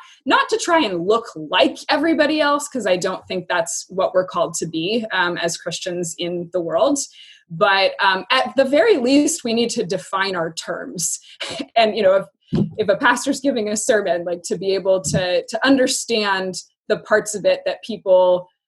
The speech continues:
you know, are only going to really know if they've been around the church a long time, um, and, and the parts that are, that are not. So, so that was a few things about my faith journey in Portland.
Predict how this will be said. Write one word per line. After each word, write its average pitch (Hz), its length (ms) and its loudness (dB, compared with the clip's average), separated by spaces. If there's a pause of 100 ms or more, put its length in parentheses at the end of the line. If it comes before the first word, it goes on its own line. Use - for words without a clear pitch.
(180)
you 196 100 -4
know, 185 280 -2
are 190 180 4
only 226 220 4
going 202 240 0
to 220 160 -6
really 190 380 -2 (180)
know 190 600 4
if 175 200 -4
they've 180 220 -2
been 175 160 2
around 165 340 -2
the 220 100 4
church 233 260 -2
a 262 60 2
long 240 240 2
time, 240 520 0 (160)
um, 170 400 0 (460)
and, 185 240 -4
and 196 140 -2
the 180 60 4
parts - 440 -2 (100)
that 175 240 -2
are, 165 280 -2 (120)
that 165 80 -2
are 160 80 -4
not. 160 320 -4
So, 185 300 0 (720)
so 453 140 2
that 466 120 6
was - 220 2 (400)
a 294 80 0
few 277 180 4
things 208 560 0
about 175 400 2
my 180 120 -4
faith 175 300 -4
journey 175 280 -4
in 165 120 -6
Portland. 170 440 -4